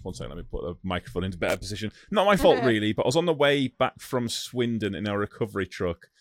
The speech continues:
Speaker 1: and the rear diff just exploded,
Speaker 2: <gasps>
Speaker 1: uh, as,
Speaker 2: Ooh.
Speaker 1: as sometimes they do, 'cause you never know. Um, locked up the axles." Oh my word. Um, "Locked up the axles, solid, and safe to say, I need a new f-,"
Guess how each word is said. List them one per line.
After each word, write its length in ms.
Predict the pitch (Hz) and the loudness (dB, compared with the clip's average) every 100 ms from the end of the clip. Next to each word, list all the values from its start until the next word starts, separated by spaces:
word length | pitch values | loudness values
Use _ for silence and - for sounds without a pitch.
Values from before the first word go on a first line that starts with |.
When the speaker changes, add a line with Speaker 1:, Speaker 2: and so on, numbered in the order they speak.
| _ _ | _ _
Speaker 1:
and 100 | - | -2
the 80 | 110 | 0
rear 240 | 113 131 107 | 2 2 2
diff 340 | 117 110 - | 0 -2 -2
just 240 | 120 120 - 120 | -2 -2 -2 -6
exploded, 800 | - - - 123 107 95 92 - | -4 -6 0 2 2 2 -4 -6
Speaker 2:
<gasps> 40 | 269 | -6
Speaker 1:
uh, 300 | 285 208 - | 0 0 2
as, 220 | 262 330 | 2 2
Speaker 2:
Ooh. 320 | 339 294 247 | 0 0 2
Speaker 1:
as 200 | 226 - | 4 4
sometimes 520 | - 269 311 233 208 | 4 4 4 4 6
they 100 | 180 | 4
do, 320 | 143 151 120 87 - | 6 6 4 2 -2
'cause 160 | 208 202 | 0 0
you 100 | 277 | 2
never 180 | 262 | 2
know. 380 | 226 220 113 92 - _ - _ - | 2 2 2 2 -4 _ -20 _ 4
Um, 500 | 127 131 131 131 131 | 8 10 10 8 8
locked 320 | 196 - - | 6 6 4
up 120 | 165 | 0
the 100 | 147 | 4
axles." 600 | 131 - - 127 120 117 - | 2 2 0 2 2 -2 -6
Oh 160 | 151 | -8
my 160 | 135 101 | -6 -6
word. 500 | 101 131 143 92 - - _ _ _ _ _ _ _ _ - | 0 4 4 2 -4 -16 _ _ _ _ _ _ _ _ -2
Um, 480 | 135 123 123 120 117 - | 4 6 6 4 0 -2
"Locked 200 | 165 - | -4 -2
up 40 | |
the 80 | 175 | -6
axles, 380 | 165 - 160 139 | -4 -4 -4 -4
solid, 440 | - 143 98 92 - - - _ | -2 -2 -2 -4 -8 -16 -20 _
and 380 | 110 104 104 104 | -6 -4 -4 -2
safe 240 | - 127 - | 0 0 0
to 60 | |
say, 360 | 123 123 113 107 | -2 2 4 2
I 60 | 113 | 0
need 240 | 113 113 | 0 0
a 80 | 117 | 0
new 100 | 113 | -2
f-," 140 | 107 | -4